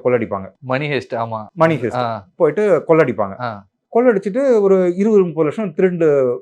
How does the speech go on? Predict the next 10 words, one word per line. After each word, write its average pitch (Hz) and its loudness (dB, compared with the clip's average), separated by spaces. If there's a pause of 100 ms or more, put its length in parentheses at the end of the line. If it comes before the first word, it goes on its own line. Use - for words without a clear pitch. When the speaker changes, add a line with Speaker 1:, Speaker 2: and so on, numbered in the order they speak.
(120)
Speaker 1:
அவங்க 165 2
உயிரை 220 4
பணைய 185 -2
வச்சு 170 -6
திருண்டு 175 -4
போவாங்க. 139 2
Speaker 2:
ஆ. 113 -4
Speaker 1:
இந்த 170 -2
திருடினதை 226 2 (300)
பிரிச்சுப்பாங்க. 139 -4